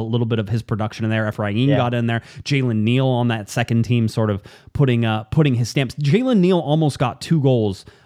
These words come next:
Speaker 1: uh, and I don't think he touched either one of the
Speaker 2: <laughs>
Speaker 1: balls, but they almost, one of them did go in as the own goal, and one of them
Speaker 2: Yeah.
Speaker 1: also, uh, also was, like, real close to being in there, and it, it was, he was right now.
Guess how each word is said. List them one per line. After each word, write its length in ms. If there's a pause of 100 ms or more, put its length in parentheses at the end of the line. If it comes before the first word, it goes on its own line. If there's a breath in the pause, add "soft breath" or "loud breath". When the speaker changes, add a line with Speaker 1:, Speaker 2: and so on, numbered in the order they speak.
Speaker 1:
uh, 160
and 100
I 40
don't 160
think 120
he 60
touched 380
either 200
one 280
of 40
the 60
Speaker 2:
<laughs> 120
Speaker 1:
balls, 300
but 140
they 100
almost, 440 (100)
one 180
of 60
them 160
did 220
go 160
in 120
as 140
the 140
own 180
goal, 300 (180 loud breath)
and 180
one 140
of 60
them 140
Speaker 2:
Yeah. 80
Speaker 1:
also, 320
uh, 280
also 340
was, 280
like, 180
real 160
close 420
to 80
being 220
in 120
there, 140
and 80
it, 120
it 80
was, 280
he 80
was 120
right 100
now. 140